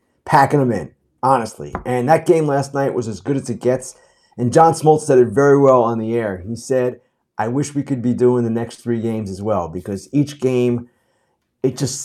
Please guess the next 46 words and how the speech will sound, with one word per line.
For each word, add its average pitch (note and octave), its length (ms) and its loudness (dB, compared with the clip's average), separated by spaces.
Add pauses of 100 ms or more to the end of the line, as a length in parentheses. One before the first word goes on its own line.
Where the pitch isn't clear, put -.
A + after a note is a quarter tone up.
(120)
seems D#3+ 340 0
like C#3 200 4
it's C3 100 0
going C3+ 280 2
to B2+ 60 4
be A#2+ 200 0
close, C#3 640 2 (260)
well C#3+ 300 4
played. C3+ 420 4
Last C#3+ 260 2
night D3 60 0
was B2+ 160 -4
extremely C#3 580 0
well E2+ 200 -6
played. F#2 400 -8 (340)
The - 80 -14
Tampa C#3+ 260 -2
Bay B2 160 4
bullpen B2 420 0
was F2+ 180 -10 (160)
absolutely B2 540 -2
brilliant. A#2+ 480 -2
You G2+ 60 -6
had G2+ 80 -6
a E2+ 60 -12
couple - 240 -4
of G2 140 -4
big B2+ 160 4
home B2 240 2
runs A#2+ 200 0
from A#2 140 -8
the A2+ 80 -4
Orioles, B2+ 500 4 (440)
two-run C#3+ 340 4
triple C#3+ 380 -2
from A2 180 -8 (200)
Arozarena. B2+ 800 2
There B2+ 120 6
was B2+ 120 6
a B2 60 4
lot D#3+ 440 6
of A#2+ 180 -8
good E3 260 -4
things C#3+ 280 -4
going B2+ 280 -6
on B2 320 -8